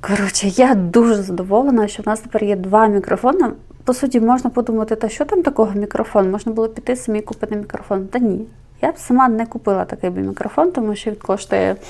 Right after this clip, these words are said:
е, не копійки. То раніше колись можна було купити, знаєте, там на шиї мікрофон, але то таке,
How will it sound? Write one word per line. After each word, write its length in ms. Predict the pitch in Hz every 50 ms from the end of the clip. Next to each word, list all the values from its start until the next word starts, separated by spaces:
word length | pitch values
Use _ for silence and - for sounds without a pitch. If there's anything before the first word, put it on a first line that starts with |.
| - - - - - - - - - - - - - - - - - - - -
е, 280 | - 220 220 214 214 214
не 260 | 214 214 220 214 208
копійки. 520 | - 220 214 233 226 220 - 285 285 339 - - - - - - - - - - - - - - - - - - - - - - - - -
То 120 | - 175
раніше 360 | 175 185 196 214 240 - - 220
колись 400 | - 180 180 190 185 185 - - -
можна 240 | 202 202 196 202 190
було 240 | 190 190 190 185
купити, 400 | - - - - 202 196 - 202
знаєте, 300 | 202 196 196 190 190 -
там 180 | - 190 185 185
на 100 | 196 208
шиї 240 | - - 262 254 226
мікрофон, 560 | 208 196 196 - - 190 - - 196 190 190
але 160 | 190 196 196
то 100 | 196 214
таке, 320 | - 208 - - 196 -